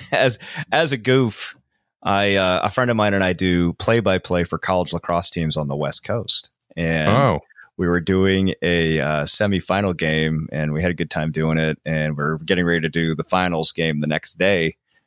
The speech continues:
Speaker 1: when the league <laughs> called up and said, "You know, we're just gonna do it ourselves. Thanks much." And I <laughs> responded with a, uh, "What, did the F C C get on you?"
Speaker 2: Uh-huh.
Speaker 1: And there was a pause, and I got a text back saying,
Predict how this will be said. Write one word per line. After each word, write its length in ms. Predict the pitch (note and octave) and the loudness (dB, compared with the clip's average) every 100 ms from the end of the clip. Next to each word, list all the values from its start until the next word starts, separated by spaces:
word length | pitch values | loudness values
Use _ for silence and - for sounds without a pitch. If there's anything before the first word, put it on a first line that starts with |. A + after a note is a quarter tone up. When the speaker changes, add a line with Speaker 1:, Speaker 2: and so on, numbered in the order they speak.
| _ | _
Speaker 1:
when 560 | - F2+ F2 E2+ E2 D#2+ | -4 -2 0 0 -2 -4
the 80 | E2 | -6
league 360 | E2 G#2 G#2+ - | -2 -2 -2 -6
<laughs> 160 | - | -2
called 200 | C3 - - | -2 -2 -2
up 160 | B2+ - | -4 0
and 100 | - | 0
said, 240 | G2+ F#2+ | 0 -2
"You 60 | F#2 | -2
know, 80 | |
we're 100 | F2+ | -2
just 140 | F#2 - | -2 -2
gonna 160 | F#2+ | -2
do 140 | F#2 E2+ | 0 0
it 60 | |
ourselves. 520 | D2 - - D#3 F2 - | 0 0 0 0 -2 -2
Thanks 260 | F#2+ - | -4 -4
much." 340 | - - - - _ _ _ _ _ _ - | -6 -6 -8 -16 _ _ _ _ _ _ -4
And 420 | G2 F#2 F#2 F#2+ | 0 2 2 2
I 100 | G2 | 0
<laughs> 80 | G2+ | 0
responded 440 | - C#3 C3+ A#2+ | -2 0 0 2
with 180 | A2+ G#2+ | 0 2
a, 460 | G2+ F#2+ F#2+ F#2+ - G2+ | 2 2 2 0 -4 -2
uh, 440 | F#2 F2+ F2 F2 | 0 2 0 0
"What, 160 | G2+ D2+ | 0 -2
did 60 | |
the 120 | F2 | -2
F 100 | F#2 | -2
C 140 | - G2+ | -2 -2
C 220 | - A#2 | -2 0
get 120 | D#3 | 0
on 200 | F3 G#3 | 0 0
you?" 160 | A#3+ A#3+ _ - | 0 -2 _ -4
Speaker 2:
Uh-huh. 260 | G#2+ A#2+ A#2 | 0 2 0
Speaker 1:
And 120 | F#2+ | 0
there 80 | G2 | 0
was 100 | F#2 | 0
a 60 | F2+ | -2
pause, 800 | - - G3+ A2+ F#2+ F#2+ - - - _ _ _ _ - | -4 0 2 2 0 0 0 -2 -10 _ _ _ _ -2
and 320 | G#2 G#2 G#2 | 2 2 2
I 80 | G#2 | 2
got 140 | A#2+ | 2
a 40 | |
text 360 | G#2+ C3+ A2 - | 2 -2 -2 -2
back 200 | A2+ A2 | 0 0
saying, 360 | A2+ G2+ G2 | 0 0 0